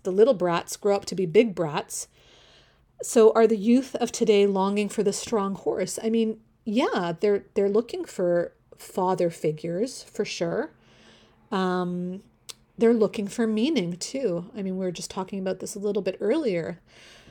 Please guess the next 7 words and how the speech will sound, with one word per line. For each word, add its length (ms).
Their 180
lives 760
are 120
kind 500
of 240
empty, 540
right? 460